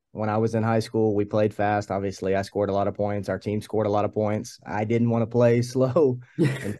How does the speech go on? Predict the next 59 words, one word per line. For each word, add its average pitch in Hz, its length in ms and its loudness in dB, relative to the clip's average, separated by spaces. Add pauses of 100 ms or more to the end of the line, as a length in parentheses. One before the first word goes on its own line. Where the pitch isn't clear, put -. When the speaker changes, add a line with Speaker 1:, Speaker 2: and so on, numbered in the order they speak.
Speaker 1:
so 104 200 -2
we 107 200 -2
had 98 220 -2
teams 110 440 -2
that, 101 300 -4
we 117 140 2
had 123 160 4
teams 113 320 0
that 110 120 -2
tried 104 300 0
to, 107 120 -2
tried 110 220 0
to 104 60 -8
slow 107 200 -2
it 95 60 -2
down 101 220 -2
against 101 300 -6
us, 107 180 -4
obviously, 101 640 -2
and, 90 180 -6 (540)
and 95 140 -6
keep 123 180 -2
the 113 60 0
game 104 240 0
close 107 420 0
and 95 100 -4
play 104 160 -2
like 95 220 0
that. 104 300 -2
So 104 100 -2
I'm, 110 400 0 (260)
I'm 131 180 0
a 135 60 0
proponent 135 540 0
of 123 300 0 (120)
a - 80 -4
shot 123 280 4
clock. 135 260 2 (260)
I 101 120 -2
like 104 260 0
playing 110 240 0
fast. 117 560 0
Um, 82 480 -10 (300)
I'm 90 120 -10
not, 90 240 -4 (140)
not 95 160 -6
a 95 40 -8
big 98 160 -8
fan 101 220 -4
of 101 60 -6
stall 107 260 0
ball, 110 200 2
but 117 140 2
I 135 60 4
also 151 340 2
understand, 127 500 0
like, 107 260 -2
understand, 110 520 -4
like, 104 160 -4